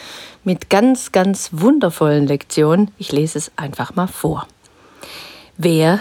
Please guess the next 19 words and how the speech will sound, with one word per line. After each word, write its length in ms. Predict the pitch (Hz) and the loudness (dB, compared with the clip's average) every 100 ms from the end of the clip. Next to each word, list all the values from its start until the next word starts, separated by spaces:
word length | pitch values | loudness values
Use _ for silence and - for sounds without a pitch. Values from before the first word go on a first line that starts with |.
| - | 0
ist 220 | 208 - | -4 0
das 180 | 180 - | -2 0
Licht 280 | 190 196 190 | 0 0 0
der 160 | 170 | 2
Welt 380 | 160 160 196 - - | 4 4 4 0 -4
außer 300 | 151 156 160 | -4 -4 -4
dem 200 | 151 143 | -4 -4
Sohn 260 | 135 131 | -6 -4
Gottes? 500 | 190 254 170 - - - _ _ _ - - - - | -2 -2 -4 -14 -16 -20 _ _ _ -20 -20 -20 -2
Das 180 | 180 240 | -2 0
ist 180 | 285 - | -4 2
lediglich 560 | 202 214 208 196 - | 2 4 0 -2 -2
eine 300 | 165 165 147 | 0 0 0
Aussage 540 | 165 202 - 165 151 160 | 0 0 0 0 0 0
der 220 | 151 135 | 0 2
Wahrheit 640 | 156 208 156 143 180 - _ | 0 0 0 -2 -2 -8 _
über 220 | 151 139 | -8 -6
dich 200 | - 170 | -6 -2
selbst. 540 | - 180 113 - - | 0 0 -2 -8 -14